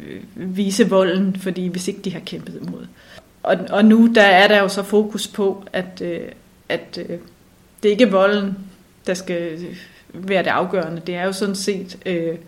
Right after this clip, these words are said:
om man har sikret sig, om man har gjort noget for at sikre sig, at den anden er med på det. Og det er også det, der vil blive spurgt ind til. Og der er jo meget diskuteret, hvor mange flere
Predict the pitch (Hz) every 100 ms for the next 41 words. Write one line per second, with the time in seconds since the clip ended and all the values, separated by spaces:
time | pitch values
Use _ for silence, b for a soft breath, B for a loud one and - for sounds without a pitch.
0 | b b b b b b b b - 214
1 | 196 190 185 190 180 302 302 226 185 -
2 | 135 - - 202 196 185 190 220 247 226
3 | 220 202 202 196 - 262 247 247 190 185
4 | 170 185 202 214 247 - 269 277 - -
5 | _ _ _ _ _ - - - 226 190
6 | 202 226 220 208 185 180 - 180 170 -
7 | 214 - - - - b b b b b
8 | b - 214 226 202 226 208 - 220 -
9 | 247 226 190 180 165 208 - 196 202